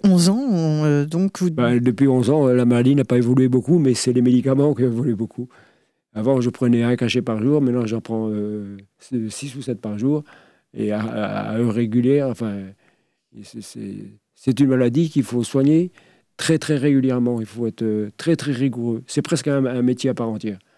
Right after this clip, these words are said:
Speaker 1: Oui.
Speaker 2: Je passe ma vie à, à me soigner, en fait.
Speaker 1: Là, je, je suppose que maintenant, vous êtes à la retraite, euh,
Speaker 2: Je suis en retraite.
Speaker 1: vous avez le temps de vous soigner ?
Speaker 2: Oui, j'ai le temps, ouais.
Speaker 1: Hmm. Et puis, il y a des contrôles médicaux.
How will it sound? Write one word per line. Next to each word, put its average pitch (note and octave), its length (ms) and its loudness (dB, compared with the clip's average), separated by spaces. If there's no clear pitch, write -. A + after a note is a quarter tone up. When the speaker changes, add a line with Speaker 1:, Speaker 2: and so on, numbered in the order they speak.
Speaker 1:
Oui. - 180 -6
Speaker 2:
Je - 60 -6
passe - 240 -2
ma A#2+ 120 0
vie D3 300 2
à, B2+ 60 0
à G#2 40 -6
me A2+ 140 -2
soigner, A2 300 -4
en F#2+ 40 -6
fait. - 260 -10
Speaker 1:
Là, F#3+ 160 2
je, F3+ 120 0
je F#3 120 0
suppose F#3+ 280 -2
que - 120 -8
maintenant, F3+ 220 4
vous F#3 200 2
êtes E3+ 120 0
à D#3+ 40 0
la D#3+ 120 2
retraite, E3 500 -4
euh, F3+ 260 -2
Speaker 2:
Je - 60 2
suis B2 120 -2
en A2 40 2
retraite. G#2 260 -4
Speaker 1:
vous G3 60 0
avez E3+ 100 2
le E3+ 60 -4
temps A3 200 -2
de F3 80 0
vous E3 120 0
soigner ? F3 300 2
Speaker 2:
Oui, C3+ 80 2
j'ai G#2+ 100 -2
le G#2+ 80 0
temps, F3+ 220 2
ouais. A2 140 -2
Speaker 1:
Hmm. F3+ 140 2
Et F3+ 60 2
puis, F#3+ 100 0
il - 20 4
y F#3+ 40 4
a - 20 2
des E3+ 100 2
contrôles F3+ 360 2
médicaux. F3 320 0